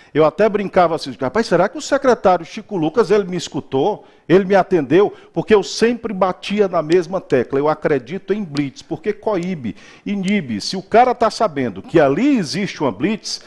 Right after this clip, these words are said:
ele já vai procurar andar dentro da lei.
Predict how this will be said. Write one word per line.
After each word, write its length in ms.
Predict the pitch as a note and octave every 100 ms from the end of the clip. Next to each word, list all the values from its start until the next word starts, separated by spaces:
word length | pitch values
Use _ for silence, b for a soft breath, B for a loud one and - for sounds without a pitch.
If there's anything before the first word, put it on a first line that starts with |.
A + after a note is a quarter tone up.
| b b E3
ele 280 | E3+ G#3
já 180 | E3+ G3
vai 240 | C#3 D#3+ F3+
procurar 720 | G#3 G#3+ - D#3 D3 G#3 F3
andar 340 | F3 C#3 D#3+
dentro 440 | G3 E3+ G#3+ A3+ A3
da 120 | B3
lei. 280 | A3 D3